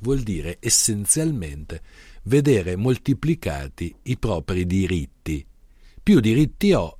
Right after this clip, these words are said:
più sono libero. C'è spazio anche per i doveri, certo, ma essi costituiscono in questa visione il necessario limite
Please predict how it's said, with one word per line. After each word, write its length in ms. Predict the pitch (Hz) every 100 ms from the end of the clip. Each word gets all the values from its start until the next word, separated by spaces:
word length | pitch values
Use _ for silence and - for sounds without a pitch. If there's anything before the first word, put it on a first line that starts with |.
| -
più 160 | - 170
sono 280 | - 127 135
libero. 500 | 139 67 65 65 - - - _ - -
C'è 120 | -
spazio 420 | 85 139 135 - 104
anche 200 | 107 104
per 140 | 107
i 80 | 110
doveri, 500 | 139 170 101 82 80
certo, 500 | 104 73 71 - - - - - - -
ma 140 | 151
essi 280 | 185 - 127
costituiscono 880 | 123 - 147 165 165 101 101 98 95
in 140 | 113 117
questa 340 | 123 - 131
visione 720 | 147 139 92 73 71 78 -
il 160 | - 120
necessario 840 | 127 113 135 - 135 107 85 98
limite 680 | 131 78 69 71 71 78 76